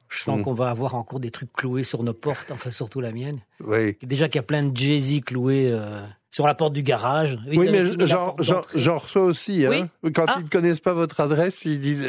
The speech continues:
Speaker 2: là, tiens, euh,
Speaker 1: Ah oui.
Speaker 2: <laughs> c'est pour ta pomme et tu, tu donneras le message à Rudy.
Speaker 1: Si vous voulez que je vienne nettoyer, euh.
Speaker 2: <laughs> Voilà.
Speaker 1: Oui, oui, voilà. Donc, le, l'album de Conan Gray qui s'appelle Found Heaven.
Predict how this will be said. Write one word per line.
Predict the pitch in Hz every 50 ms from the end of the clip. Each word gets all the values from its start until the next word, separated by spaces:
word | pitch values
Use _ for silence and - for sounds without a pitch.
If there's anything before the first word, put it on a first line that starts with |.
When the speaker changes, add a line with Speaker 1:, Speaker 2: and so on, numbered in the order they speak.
| 135
Speaker 2:
là, | 143 156 202 226 220
tiens, | - - 202 160
euh, | 147 143 135 123 123 127 127 127 127 127 120 - - - - - - - - - - _ _ - - - - - -
Speaker 1:
Ah | - 269 -
oui. | 247 226 214
Speaker 2:
<laughs> | 208 156 -
c'est | - - 190 175
pour | 156 190 185 165 -
ta | - 170 156
pomme | 151 - 208 226 226 220
et | 202 175
tu, | 151 - 180 165 160 160 156 147 147
tu | 135 - - 156 143
donneras | 143 147 147 151 156 - 180
le | 185 180
message | 170 175 160 - 175 151 143 139
à | 131
Rudy. | 120 123 120 110
Speaker 1:
Si | 107 214
vous | 196 208 185
voulez | 175 180 180
que | 160
je | 170 170
vienne | 151 151 147 147
nettoyer, | 147 147 143 - - 143 135 135 131 135 139 143 147 147 147 147 135
euh. | 127 127 127 127 127
Speaker 2:
<laughs> | -
Voilà. | - 147 - 147 123 98 82 78 - 135 -
Speaker 1:
Oui, | - - - -
oui, | 131 131
voilà. | - 131 123 - - - - - 220 214 - - - -
Donc, | 214 240 254 269 240 -
le, | 208 196 196 202 202 196 190 190 190 185 185 208 214
l'album | - 196 190 208 208 175 175 190 196 202 175 175
de | 143
Conan | 151 - - 202 180 170 170 165 165
Gray | 156 165 175 180 180
qui | 165 -
s'appelle | - 156 135 - 143 135 123
Found | - - 151 151 147 131 - - _
Heaven. | - 165 156 143 147 147 156 160